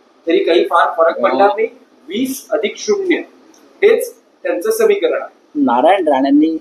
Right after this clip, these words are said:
Speaker 2: काय बोलावं आणि काय नाही बोलावं हा त्यांचं, ही त्यांची अभिव्यक्ती स्वातंत्र्य आहे. त्यांच्या बोलण्याकडे महाराष्ट्र फार गांभीर्यानं पाहत नाही. ज्या व्यक्तीनं दोन तीन वेळा पक्ष बदललेला आहे,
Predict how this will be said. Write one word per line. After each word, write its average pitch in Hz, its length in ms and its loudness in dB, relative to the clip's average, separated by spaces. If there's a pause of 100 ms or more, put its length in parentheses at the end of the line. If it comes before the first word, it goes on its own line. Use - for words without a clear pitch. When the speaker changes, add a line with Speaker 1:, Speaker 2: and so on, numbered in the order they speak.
(920)
Speaker 2:
काय 151 200 4
बोलावं 135 480 4 (180)
आणि 151 160 -2
काय 160 220 -6
नाही 294 300 -2
बोलावं 220 360 -4
हा 294 60 -4
त्यांचं, 262 420 0 (260)
ही 160 80 -4
त्यांची 151 380 4
अभिव्यक्ती 160 520 2
स्वातंत्र्य 135 520 -2
आहे. - 140 -20 (1040)
त्यांच्या 151 300 4
बोलण्याकडे 156 560 4
महाराष्ट्र 147 500 -4
फार 180 180 -2
गांभीर्यानं 143 540 2 (120)
पाहत 143 180 2 (100)
नाही. 76 160 -14 (1120)
ज्या 175 220 4
व्यक्तीनं 175 560 2 (500)
दोन 147 400 0
तीन 175 200 2
वेळा 170 160 8
पक्ष 165 320 -2
बदललेला 143 520 4
आहे, 92 80 -20